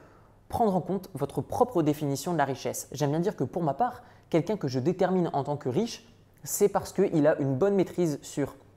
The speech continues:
ses finances. Donc, est-ce qu'il a assez d'argent pour faire ce qu'il veut, les projets qu'il désire, couvrir ses dépenses ? Et en plus de ça, de l'autre côté, avoir assez de temps pour utiliser cet argent comme il le souhaite, réaliser ses projets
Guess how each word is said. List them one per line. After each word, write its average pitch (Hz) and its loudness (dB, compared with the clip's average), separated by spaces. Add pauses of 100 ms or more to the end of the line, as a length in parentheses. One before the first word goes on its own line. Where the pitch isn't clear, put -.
(140)
ses - -4
finances. 175 -4
Donc, 131 -6
est-ce 135 -2
qu'il 143 0
a - 4
assez 160 0
d'argent 156 2
pour 147 -8
faire 139 -4
ce - -12
qu'il 139 0
veut, 147 -2 (320)
les 135 2
projets 143 2
qu'il 135 0
désire, 139 -2
couvrir 131 -2
ses 131 -2
dépenses ? 127 -2 (320)
Et 143 0
en 180 4
plus 170 0
de 131 0
ça, 233 2
de 160 0
l'autre 143 0
côté, 135 0 (220)
avoir 131 0
assez 151 0
de 127 2
temps 220 -4
pour - -2 (320)
utiliser 156 2
cet 151 -2
argent 143 -2
comme 156 0
il 139 2
le 123 0
souhaite, 233 2 (240)
réaliser 139 2
ses 135 0
projets 160 0